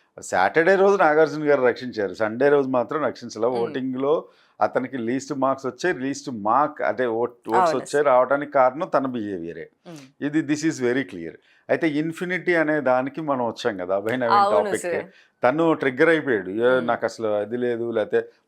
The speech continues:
Speaker 1: మూడు గంటల్లో ఎలా వండుకుంటారు, ఇన్ని అవర్స్‌లో టైమ్ ఇస్తే
Speaker 2: అవును.
Speaker 1: కుకింగ్ ఎలా చేసుకుంటారు, ఎవరికీ లేని ప్రాబ్లం నీకేంటి? అక్కడ
Speaker 2: అక్కడ
Speaker 1: అమ్మాయిలు ఎవరు
Speaker 2: అంతమంది
Speaker 1: మాట్లాడలా?
Speaker 2: ఉన్నారు సార్,
Speaker 1: ఆ,
Speaker 2: అంతమంది ఉన్నప్పుడు
Speaker 1: నీకేంటి
Speaker 2: అబ్బాయికి ఎందుకు
Speaker 1: ప్రాబ్లం
Speaker 2: వచ్చింది?
Speaker 1: ఏంటి?
Speaker 2: మ్మ్.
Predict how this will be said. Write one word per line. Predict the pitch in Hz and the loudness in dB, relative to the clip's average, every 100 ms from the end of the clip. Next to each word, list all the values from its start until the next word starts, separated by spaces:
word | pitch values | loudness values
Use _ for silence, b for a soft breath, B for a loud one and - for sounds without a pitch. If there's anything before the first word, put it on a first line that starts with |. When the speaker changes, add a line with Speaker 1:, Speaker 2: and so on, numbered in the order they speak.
| 107 | -8
Speaker 1:
మూడు | 113 113 | -4 -2
గంటల్లో | 113 110 120 120 | -2 0 0 4
ఎలా | 113 | 4
వండుకుంటారు, | 120 117 110 110 110 110 110 | 2 0 -8 -8 -4 -4 -6
ఇన్ని | 107 | -4
అవర్స్‌లో | 113 117 113 120 | 0 0 -2 -6
టైమ్ | 104 - 175 | 0 0 2
ఇస్తే | 151 120 | 0 -2
Speaker 2:
అవును. | 120 | -4
Speaker 1:
కుకింగ్ | 107 120 123 | -8 -6 0
ఎలా | 117 | 2
చేసుకుంటారు, | 113 113 107 117 101 92 | 2 -2 -6 -10 -6 -2
ఎవరికీ | 104 127 190 | -2 -2 0
లేని | 208 214 190 | 2 2 4
ప్రాబ్లం | 170 160 170 165 | 4 4 2 -2
నీకేంటి? | 156 151 151 104 85 92 _ b b b b _ - | -4 -4 -4 -4 -10 -16 _ b b b b _ -6
అక్కడ | - 92 | -4 -2
Speaker 2:
అక్కడ | - | 0
Speaker 1:
అమ్మాయిలు | 107 120 170 | 2 4 4
ఎవరు | 175 | 4
Speaker 2:
అంతమంది | 175 - 285 | 4 2 4
Speaker 1:
మాట్లాడలా? | - - - | 2 2 2
Speaker 2:
ఉన్నారు | - 285 220 | 0 0 0
సార్, | 214 165 | 0 2
Speaker 1:
ఆ, | |
Speaker 2:
అంతమంది | 165 180 - 330 320 | 0 2 2 4 2
ఉన్నప్పుడు | 160 | 0
Speaker 1:
నీకేంటి | 320 320 | 2 2
Speaker 2:
అబ్బాయికి | 320 233 269 294 285 | 4 4 4 0 -2
ఎందుకు | 247 | 0
Speaker 1:
ప్రాబ్లం | 147 147 151 156 | 4 4 4 2
Speaker 2:
వచ్చింది? | 156 147 143 143 | 2 0 -2 -8
Speaker 1:
ఏంటి? | 147 - | -8 -16
Speaker 2:
మ్మ్. | 185 175 | -18 -18